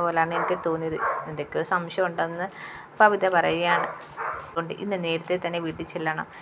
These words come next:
എന്തെങ്കിലും കാര്യങ്ങൾ രോഹിയേട്ടനോ ആരെങ്കിലും അറിഞ്ഞാൽ അത് വലിയ പ്രശ്നമാവുമെന്ന്" ബബിത പറയാണ്. ഈ സമയത്ത് ഈ നമ്മുടെ ഹരിയാണെങ്കിൽ അവരുടെ പുറകെ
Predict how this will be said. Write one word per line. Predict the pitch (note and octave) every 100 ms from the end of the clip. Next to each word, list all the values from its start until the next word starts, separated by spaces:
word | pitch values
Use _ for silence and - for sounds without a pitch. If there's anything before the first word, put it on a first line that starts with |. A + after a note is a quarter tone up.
| - G#3+
എന്തെങ്കിലും | G#3 F3+ E3+ E3+ F3 F3 - F3+
കാര്യങ്ങൾ | E3+ E3+ D#3+ E3 E3
രോഹിയേട്ടനോ | E3 D#3+ E3 D#3+ E3 F3 F3 - - - E3
ആരെങ്കിലും | D#3+ E3 F3 F#3
അറിഞ്ഞാൽ | D#3+ E3 -
അത് | G#3+
വലിയ | D#3+ E3 -
പ്രശ്നമാവുമെന്ന്" | E3 - F#3+ F3 E3+ F3 F3
ബബിത | E3 E3 D#3+
പറയാണ്. | E3 E3 D3+ - - - - - - D3+ D3
ഈ | D#3+
സമയത്ത് | E3+ E3 F3+ F3+ F3+ F#3+ - - - - - E3+
ഈ | E3 E3+
നമ്മുടെ | E3 E3+ E3+
ഹരിയാണെങ്കിൽ | D#3+ F3+ F3+ E3 E3 D#3+ -
അവരുടെ | G#3 F#3 E3
പുറകെ | D#3+